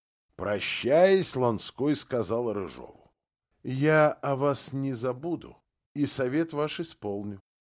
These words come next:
Прочту Библию. Да только этого мало.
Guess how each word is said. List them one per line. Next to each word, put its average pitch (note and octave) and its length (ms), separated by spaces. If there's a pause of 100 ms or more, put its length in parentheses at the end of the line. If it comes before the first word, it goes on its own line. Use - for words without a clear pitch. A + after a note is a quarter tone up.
Прочту C#3 480
Библию. B2 580 (260)
Да B2+ 180
только D#3+ 420
этого D3+ 400
мало. C#3 480